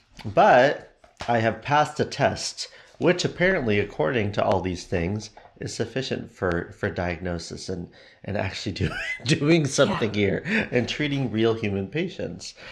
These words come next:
Speaker 2: Yeah.
Speaker 1: But let's
Speaker 2: So
Speaker 1: talk
Speaker 2: we
Speaker 1: about,
Speaker 2: need to
Speaker 1: what's this?
Speaker 2: Yeah, we need to talk a little bit about construct validity. So you've passed a test, you, a person, a skilled
Speaker 1: Mm-hmm.
Speaker 2: person, did some training experience, and then there was a test that was built by other people to evaluate whether or not you,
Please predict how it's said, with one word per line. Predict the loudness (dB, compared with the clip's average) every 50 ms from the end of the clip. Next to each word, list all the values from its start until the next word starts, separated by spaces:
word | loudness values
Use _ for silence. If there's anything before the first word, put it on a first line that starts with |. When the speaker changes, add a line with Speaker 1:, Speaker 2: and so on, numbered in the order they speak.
| -16 -6 0
Speaker 2:
Yeah. | 2 4
Speaker 1:
But | 4 6
let's | 4 4 4 6
Speaker 2:
So | 6
Speaker 1:
talk | 6 6 6 6
Speaker 2:
we | 6
Speaker 1:
about, | 8 8 6
Speaker 2:
need | 6
to | 4
Speaker 1:
what's | 4 2 2 2
this? | 4 4 4 4 2 -2 -6 -8 -10 -12 -16 _ _ _ 2 6
Speaker 2:
Yeah, | 8 8 8 8
we | 8 8 8
need | 8 6
to | 6
talk | 4 4 6 8
a | 8
little | 8 8 8
bit | 8 6
about | 8 6 4 2 0
construct | 0 4 6 6 6 6 4 2 2 2 2
validity. | 4 4 4 4 2 0 -2 -2
So | 2 4 6 6
you've | 6 6 4 6 6 6 6 6 4
passed | 4 2 2 0 -2 -4
a |
test, | 0 2 4 4 4 2 2
you, | 2 4 6 6 6 6 6
a | 4 2
person, | 2 2 2 2 4 2 0 2 4 4 4 4
a | 2
skilled | 2 2 4 4 4 4
Speaker 1:
Mm-hmm. | 4 2
Speaker 2:
person, | 2 2 2 2 4 4 4 2 2 -2 -14 -14 -6 -2 2 4
did | 6 8 6 6 4
some | 2 2 4 4 4
training | 2 4 4 6 6 8 8 8 6
experience, | 6 4 2 0 0 2 4 4 4 2 2 0 -2 2
and | 4 6 6 8
then | 8 8 8 8 8 8
there | 8 8
was | 6 6 6
a | 6 4 2 0
test | -4 -2 2 2 2 2 2 0 4
that | 4 6 6
was | 6 4 6
built | 6 6 6 6 6
by | 4 4 4
other | 6 4 4 4 4
people | 2 0 -4 -4 -4 -2 0 2 4 6 6 6 4 2 -6 -20 -20 _ _
to | 2 4 6 8 8 8 8 8 8 6
evaluate | 6 6 6 8 8 8 8 8 6
whether | 6 4 2 4 4 6 4
or | 4
not | 4 4 2 2 2 0 0
you, | 0 2 2 4 6 6 4 4 2